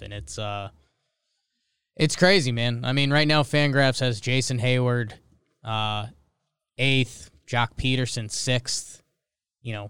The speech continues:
Bryant, Rizzo, Hat, like, dude, if, if a chunk of those guys put it together, I don't know. They, they're gonna need Arrieta to have Trevor Plouffe's three nine E R A season.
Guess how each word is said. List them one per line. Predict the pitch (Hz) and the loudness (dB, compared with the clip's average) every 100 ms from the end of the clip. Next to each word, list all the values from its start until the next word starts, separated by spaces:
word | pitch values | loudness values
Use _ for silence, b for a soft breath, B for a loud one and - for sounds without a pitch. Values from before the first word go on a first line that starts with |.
| - | -12
Bryant, | - 131 135 110 101 | -2 2 2 0 -4
Rizzo, | 127 131 113 104 | -2 -2 -2 -2
Hat, | 123 135 | 0 0
like, | 117 110 104 - - _ _ _ | -2 -6 -10 -18 -20 _ _ _
dude, | 156 175 | -10 -8
if, | 101 - - _ _ _ _ _ _ _ - | -10 -16 -20 _ _ _ _ _ _ _ -10
if | 117 - - - | -8 -8 -12 -10
a | 113 | -8
chunk | - - 175 202 | -6 -2 0 2
of | 165 | 2
those | 135 127 | 2 0
guys | 113 190 196 - | 0 2 2 0
put | 127 | -6
it | 117 | -6
together, | 127 127 202 165 127 120 - _ _ _ _ _ _ _ _ _ _ _ _ _ _ | -4 0 0 0 -2 -4 -10 _ _ _ _ _ _ _ _ _ _ _ _ _ _
I | 123 | -2
don't | 135 | 0
know. | 123 104 - _ - | 0 -2 -10 _ -2
They, | 131 | 0
they're | 123 - 151 | 0 2 4
gonna | 175 175 | 4 4
need | 170 160 | 4 6
Arrieta | 151 147 143 135 123 | 6 4 4 2 0
to | 123 | -2
have | 120 120 110 | 0 -2 -4
Trevor | - 127 117 | -6 -4 -4
Plouffe's | 107 123 113 - - - - | -6 -8 -8 -8 -14 -18 -16
three | 123 123 120 | -8 -4 -2
nine | 113 113 | -4 -4
E | 110 | -6
R | 107 107 | -6 -8
A | 104 | -8
season. | 101 - - - 110 | -10 -12 -14 -14 -14